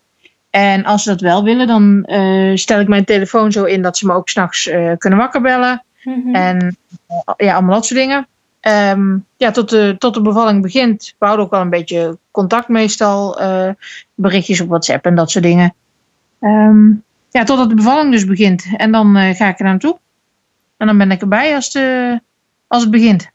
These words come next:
Speaker 2: Ja, en begin, en k-, kom je dan al gelijk, stel iemand wil in het ziekenhuis bevallen, kom jij dan ook al bij diegene thuis vanaf echt het allereerste moment? Of ga je dan gelijk naar het ziekenhuis?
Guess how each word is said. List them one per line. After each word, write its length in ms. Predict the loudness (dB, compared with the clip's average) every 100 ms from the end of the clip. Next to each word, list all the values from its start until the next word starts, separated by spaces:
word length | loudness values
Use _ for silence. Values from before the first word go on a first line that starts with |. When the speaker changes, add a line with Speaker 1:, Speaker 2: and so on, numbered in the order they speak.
| _ _ -14
Speaker 2:
Ja, 360 | -8 -8 -10 -6
en 120 | -2
begin, 220 | 0 -2
en 200 | -2 -4
k-, 400 | -4 -6 -8 -14 -4
kom 220 | -2 0
je 60 |
dan 220 | -2 -2 -2
al 220 | -2 -2
gelijk, 220 | -4 -6
stel 280 | -2 -2 -2
iemand 220 | -4 -4
wil 140 | -4 -4
in 60 |
het 100 | -6
ziekenhuis 540 | -6 -8 -4 -6 -6 -10
bevallen, 420 | -4 -2 -2 -4
kom 200 | -4 -2
jij 120 | -2
dan 340 | -2 -4 -6 -12 -20 _ _
ook 240 | -4 -4 -2
al 120 | -2
bij 200 | -2 -4
diegene 520 | -4 -4 -4 -4 -8
thuis 560 | -4 -2 0 -2 -4 -4
vanaf 300 | -4 -4 -2
echt 220 | -6 -6
het 100 | -6
allereerste 580 | -4 -2 -4 -6 -8 -8
moment? 540 | -6 -4 -4 -4 -4
Of 140 | -8 -6
ga 120 | -6
je 140 | -6 -4
dan 300 | -6 -6 -6
gelijk 300 | -4 -4 -4
naar 100 | -8
het 100 | -10
ziekenhuis? 840 | -4 -6 -4 -4 -2 -4 -6 -14